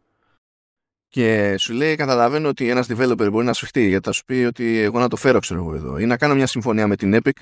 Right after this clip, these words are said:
ε, για να το δώσει τσάμπα και ξαφνικά θα έχω πολλά downloads και τα λοιπά. Θα πούμε φυλακή», σου λέει, «με το Core Technology Fee, αν είμαστε μικροί». Οπότε, λέει, ειδικά για το I O S,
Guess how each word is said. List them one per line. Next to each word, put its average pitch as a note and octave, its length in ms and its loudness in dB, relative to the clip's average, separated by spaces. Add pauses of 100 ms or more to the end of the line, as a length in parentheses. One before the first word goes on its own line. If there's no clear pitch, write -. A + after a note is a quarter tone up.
(720)
ε, A#2 300 -4
για A2 160 0
να A2+ 160 0
το B2 100 -4
δώσει B2 220 -2
τσάμπα F#2 460 2
και - 100 -16
ξαφνικά B2 360 -2
θα C#3+ 60 -2
έχω C#3 120 -4
πολλά C3+ 280 2
downloads F#2+ 340 2
και - 80 -14
τα G#2+ 100 -2
λοιπά. F2+ 360 -2
Θα E3 160 -6
πούμε C4 180 -4
φυλακή», F3+ 340 2
σου F#2 140 -2
λέει, E2 120 -2
«με F2 100 -2
το D#2+ 320 -4
Core F2+ 100 -2 (100)
Technology F2+ 340 0
Fee, - 160 -12
αν G2 140 -2
είμαστε F#2 240 0
μικροί». F2+ 240 0 (840)
Οπότε, F#3+ 360 -6
λέει, F#3 220 -2
ειδικά D#3+ 420 -2
για F3+ 120 0
το C3+ 160 0
I A2 100 2
O G2+ 220 2
S, - 160 -8